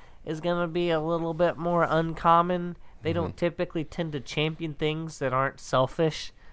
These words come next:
Speaker 1: I don't think. I mean, they could. You know, like, you could be the champion of a forest and be, like, a druid, or you could just be, like, a champion of anything, really. Uh,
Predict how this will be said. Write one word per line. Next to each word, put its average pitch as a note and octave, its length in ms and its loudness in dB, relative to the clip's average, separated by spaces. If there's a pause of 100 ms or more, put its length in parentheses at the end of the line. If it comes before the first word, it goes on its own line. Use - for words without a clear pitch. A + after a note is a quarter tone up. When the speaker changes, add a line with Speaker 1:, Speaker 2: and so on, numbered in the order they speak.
(140)
Speaker 1:
I D#3+ 80 4
don't D3+ 160 2
think. F3 400 0 (220)
I - 60 -2
mean, F#4 180 0
they G3+ 120 6
could. C#4+ 480 -2 (460)
You F#3 160 -2
know, F3 180 6
like, F#3 220 -2
you F3+ 80 -6
could G3+ 260 -2
be G3+ 120 -2
the E3 140 -2
champion E3 460 -2
of C#3 140 0
a B2+ 60 -4
forest C3+ 600 2
and C#3 140 -8
be, C3+ 220 -4
like, B2+ 220 -6
a B2 60 -6
druid, C3+ 420 -2
or D3+ 80 0
you D#3 80 -2
could - 140 -14
just C#3+ 180 -10
be, D3+ 80 -4
like, C3+ 140 -4
a C3 40 -6
champion C#3+ 440 -2
of B2 100 -4
anything, C3+ 380 -4
really. A#2+ 400 -6 (600)
Uh, C#3+ 340 4